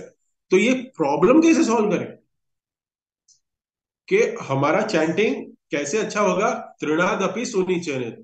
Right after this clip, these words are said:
नम्र बनने से। और हम नम्र कैसे बनेंगे? chanting करने से। तो what to do?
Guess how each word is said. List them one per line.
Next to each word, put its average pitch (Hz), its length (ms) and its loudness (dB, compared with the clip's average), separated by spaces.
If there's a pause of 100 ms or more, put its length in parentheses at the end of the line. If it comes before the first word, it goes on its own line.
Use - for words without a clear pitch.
(140)
नम्र 175 260 -4
बनने 147 320 -4
से। - 200 -12 (300)
और 175 160 -4
हम 202 200 -2
नम्र 190 320 2
कैसे 233 240 0
बनेंगे? 240 340 -2 (800)
chanting 170 540 -2
करने 127 280 -8
से। 110 140 -18 (640)
तो 147 60 -8
what 175 380 -8
to 226 120 -6
do? - 220 -10